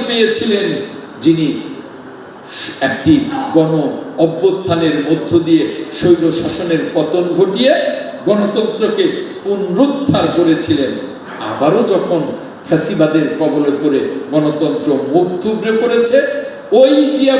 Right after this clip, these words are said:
পরিবার থেকে তৃতীয় প্রজন্ম শহীদ জিয়া এবং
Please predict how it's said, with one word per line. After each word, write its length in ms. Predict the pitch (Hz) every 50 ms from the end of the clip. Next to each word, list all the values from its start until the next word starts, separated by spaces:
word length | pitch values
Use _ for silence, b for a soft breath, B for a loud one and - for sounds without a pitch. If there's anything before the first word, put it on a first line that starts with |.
| 269 269
পরিবার 360 | 269 269 262 262 262 247 247 254 247
থেকে 300 | - 233 - - 254 220 - - - - - - - -
তৃতীয় 380 | - 226 220 - - 240 226 220 220 220
প্রজন্ম 440 | 220 220 208 220 226 226 226 220 220 208 - 147 - - - - - - -
শহীদ 340 | - 196 180 - 233 196 185 156 151
জিয়া 220 | - - 233 208 180 160 143 147 - - -
এবং 180 | 196 196 202